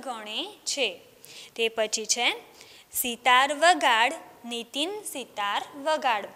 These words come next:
રીના પાણી આપે છે, ટીના પાણી પીએ છે. કરીમા કેરી ખા, વીણા દાડમ ખા. તો બાળમિત્રો,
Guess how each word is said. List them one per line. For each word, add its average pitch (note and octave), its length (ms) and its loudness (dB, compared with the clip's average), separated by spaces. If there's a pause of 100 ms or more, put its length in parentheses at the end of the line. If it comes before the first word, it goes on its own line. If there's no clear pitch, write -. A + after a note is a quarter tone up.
(600)
રીના A#3+ 480 4
પાણી B3 480 -2
આપે B3 400 2
છે, C#4 260 2 (500)
ટીના A#3+ 480 -4
પાણી B3+ 640 -4 (360)
પીએ D#4+ 400 2
છે. G#3 260 -4 (1400)
કરીમા C4 560 -2
કેરી A#3 460 -4
ખા, C#4+ 500 2 (560)
વીણા B3 460 -2
દાડમ A#3 480 -4 (320)
ખા. A#3 220 -4 (560)
તો A#3+ 80 -4
બાળમિત્રો, A#3+ 540 -2